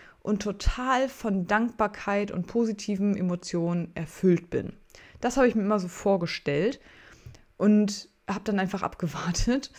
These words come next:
und mir gedacht, "Na ja, das, mal gucken, <laughs> ob das wohl funktioniert." Und dann gingen so die Tage ins Land, es passierte natürlich gar nichts. Und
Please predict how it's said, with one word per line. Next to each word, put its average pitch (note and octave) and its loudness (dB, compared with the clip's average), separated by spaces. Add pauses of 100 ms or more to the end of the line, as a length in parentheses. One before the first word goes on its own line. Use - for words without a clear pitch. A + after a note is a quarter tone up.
(280)
und F#3 2
mir F#3+ 2
gedacht, F#3+ -2
"Na A#3+ 0
ja, E3+ -2 (500)
das, - -12 (840)
mal F3+ 4
gucken, F3+ 0
<laughs> - 4
ob - 2
das - -4
wohl E3 -4
funktioniert." E3+ -2 (1700)
Und A3+ 0
dann G3+ 4
gingen F#3+ 6
so E3 -2
die D3+ -4 (480)
Tage D#3 -4
ins E3+ -6
Land, C4+ -2
es F#3 -8
passierte D#3 -6
natürlich E3+ -10
gar B3+ -4
nichts. B3 -6 (580)
Und G3 2